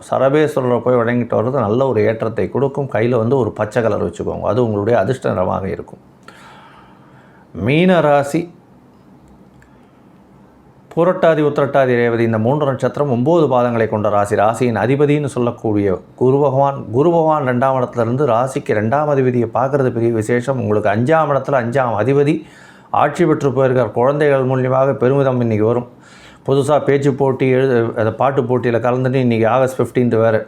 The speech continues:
ஏதாவது ஒரு கப்பு ஜெயிச்சுன்னு வருவார். பெரிய ஏற்றம் கிடைக்கக்கூடிய நாளாக இருக்கும்.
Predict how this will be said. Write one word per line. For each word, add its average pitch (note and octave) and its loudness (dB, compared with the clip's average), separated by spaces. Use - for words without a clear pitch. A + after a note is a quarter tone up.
ஏதாவது A#2+ 2
ஒரு G#2+ -2
கப்பு A#2+ -2
ஜெயிச்சுன்னு A2+ 0
வருவார். G2 -2
பெரிய C3 2
ஏற்றம் A#2+ -2
கிடைக்கக்கூடிய G#2 0
நாளாக G2 2
இருக்கும். A2+ -2